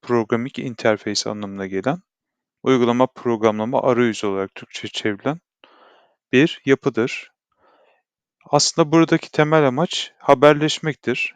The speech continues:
etkileşim içerisinde olmaktır. İki sistem, iki yazılım arasındaki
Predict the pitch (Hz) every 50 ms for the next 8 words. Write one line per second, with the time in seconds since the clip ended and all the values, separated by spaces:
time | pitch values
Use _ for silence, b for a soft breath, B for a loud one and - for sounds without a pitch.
0 | _ - 135 127 - - - 143 131 131 - - 156 131 - - 120 107 98 -
1 | 113 107 104 101 101 101 98 - _ - 175 170 - - _ _ _ _ _ -
2 | 131 - - 170 151 - - - - - - 127 113 117 - _ _ _ _ 151
3 | 135 - - 156 147 135 123 110 123 120 117 113 117 - _ _ _ _ _ _
4 | _ _ _ _ _ _ - 117 117 117 107 - - 113 104 101 104 - - 117
5 | 110